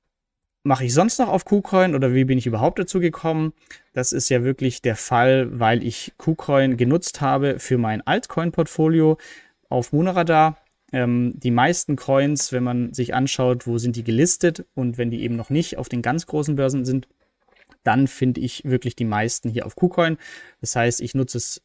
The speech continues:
zum einen, um meine Cake DeFi Erträge, D F I, zu verkaufen,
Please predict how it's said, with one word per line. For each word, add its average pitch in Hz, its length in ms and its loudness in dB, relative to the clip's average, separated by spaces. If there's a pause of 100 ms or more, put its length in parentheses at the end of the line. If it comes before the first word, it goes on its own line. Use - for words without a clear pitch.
zum 123 180 -6
einen, 135 300 2
um 123 200 -2
meine 110 240 -4
Cake - 260 0
DeFi 180 300 0
Erträge, 139 640 2
D 117 180 -2
F - 160 -8
I, 170 160 2
zu 175 160 -6
verkaufen, 147 640 -2